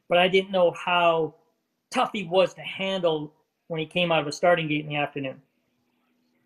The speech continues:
So, you know, I was like, "Okay." So we get in there, and it's a three quarters of a mile on a poly track, and, you know, he breaks, and he's really quiet. Like, I'm like, "Okay, great." Well,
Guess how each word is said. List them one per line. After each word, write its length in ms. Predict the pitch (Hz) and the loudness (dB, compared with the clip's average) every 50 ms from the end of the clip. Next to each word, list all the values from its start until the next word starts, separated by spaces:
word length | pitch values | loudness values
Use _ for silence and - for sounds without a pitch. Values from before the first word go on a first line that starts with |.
| _ _ _ _ _ _ _ _ _ | _ _ _ _ _ _ _ _ _
So, 640 | - - - 160 151 151 151 147 143 139 143 - - | -6 0 0 2 2 2 2 0 0 0 -2 -8 -8
you 120 | 254 180 160 | -6 -4 -2
know, 80 | 147 | 0
I 80 | 151 156 | 0 0
was 100 | 151 139 | 0 -2
like, 160 | 151 147 - | -2 -2 0
"Okay." 320 | 190 170 - 127 131 135 - _ _ _ _ _ _ _ _ _ _ _ _ _ _ _ _ _ _ _ _ _ _ _ _ _ _ _ _ _ _ _ _ | 0 0 0 -4 -8 -8 -10 _ _ _ _ _ _ _ _ _ _ _ _ _ _ _ _ _ _ _ _ _ _ _ _ _ _ _ _ _ _ _ _
So 140 | - - 190 | 0 2 4
we 140 | 208 233 226 | 6 6 6
get 180 | 180 202 190 | 8 8 6
in 120 | 185 180 175 | 6 6 6
there, 160 | 175 170 165 | 6 6 6
and 100 | 165 165 | 4 2
it's 140 | 156 - 165 | -2 -2 -4
a 60 | 151 | -4
three 200 | - - 196 202 | -2 -2 -2 -2
quarters 280 | - - 190 185 165 151 | 2 2 2 2 2 0
of 40 | |
a 60 | 165 160 | -2 -2
mile 320 | 151 156 160 160 160 156 | 0 0 2 2 2 2
on 160 | 151 147 143 | 2 0 -2
a 40 | 139 | -4
poly 360 | - - 160 160 160 160 151 | -2 0 2 4 4 2 2
track, 400 | 151 - 156 139 139 143 139 - _ - | 0 -2 -2 0 0 -2 -4 -6 _ -18
and, 220 | 139 131 127 123 127 _ _ _ _ _ _ _ _ _ _ _ _ | -18 -18 -18 -20 -20 _ _ _ _ _ _ _ _ _ _ _ _
you 100 | - 185 | -10 -8
know, 400 | 160 143 143 139 143 143 139 139 - _ _ _ - | -6 -4 -2 -4 -4 -6 -8 -14 -20 _ _ _ -10
he 220 | - - 220 196 | -4 -2 -2 -2
breaks, 500 | 160 139 156 160 160 185 208 202 - - | -2 0 2 4 6 6 6 6 2 -2
and 80 | 170 160 | -2 -2
he's 160 | 151 - 151 | -2 -2 -4
really 340 | 170 202 233 262 262 240 180 | -2 2 4 4 4 4 2
quiet. 480 | - - 214 220 254 240 175 - 135 | 0 0 0 0 0 0 -4 -6 -10
Like, 160 | 139 139 - 156 | -12 -10 -8 -6
I'm 100 | 156 156 | -4 -2
like, 160 | 156 160 160 | -2 -2 -4
"Okay, 280 | 208 190 - 190 190 | -6 -6 -2 -2 -2
great." 300 | 175 156 190 208 190 185 _ - | -2 -2 -4 -4 -6 -8 _ -10
Well, 280 | 156 139 131 123 _ | -8 -6 -6 -8 _